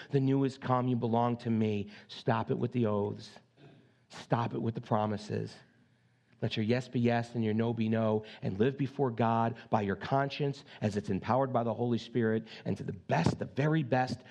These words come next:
of your ability. And it's enough. It's enough. Why is anything else from the evil one? Because it involves man's effort.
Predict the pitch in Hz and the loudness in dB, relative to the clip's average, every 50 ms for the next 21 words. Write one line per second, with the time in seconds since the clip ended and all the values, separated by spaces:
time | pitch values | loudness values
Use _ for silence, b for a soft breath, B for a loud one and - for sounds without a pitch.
0 | B B - 117 101 98 95 92 90 90 92 113 123 123 123 120 127 131 123 B | B B 0 0 2 2 2 0 0 2 2 2 2 4 2 2 2 0 -2 B
1 | B B - 101 87 110 165 165 - - 113 101 95 104 113 120 127 143 170 170 | B B -10 -6 -2 -2 -2 -2 -2 -4 -2 -2 0 2 2 4 4 4 2 2
2 | 147 - - - - - - - _ _ _ _ _ _ b b b b b b | 0 -4 -10 -18 -20 -20 -20 -20 _ _ _ _ _ _ b b b b b b
3 | b b b b - - 151 - - 143 139 151 170 156 135 - 139 127 127 - | b b b b 0 0 0 2 0 2 2 4 4 2 0 0 0 2 2 4
4 | 208 202 190 165 175 175 165 147 - - 156 147 147 - - 139 131 127 123 127 | 4 2 2 2 2 0 0 -2 -2 0 0 0 0 0 0 0 0 0 0 2
5 | 170 175 170 135 139 120 113 107 95 92 92 87 - - _ B B B B B | 0 2 2 2 2 2 2 0 0 -2 -6 -12 -16 -20 _ B B B B B
6 | B B B B B B B - 160 151 - - 143 127 113 117 131 - - - | B B B B B B B 0 0 2 2 2 0 0 0 -2 -4 -4 -6 -4
7 | - 127 120 104 98 127 156 180 180 170 165 160 156 156 147 143 - - - - | 0 0 0 2 2 2 4 4 4 4 4 4 2 2 0 -4 -6 -10 -14 -10
8 | - 101 98 104 120 143 160 151 139 139 131 127 123 127 120 - - - b b | -4 -2 0 2 2 2 2 2 0 0 -2 -2 -2 -2 -4 -4 -6 -14 b b
9 | b b b b - - - - - - 50 - - - - - | b b b b -4 -4 -4 -4 -6 -8 -8 -8 -12 -16 -20 -20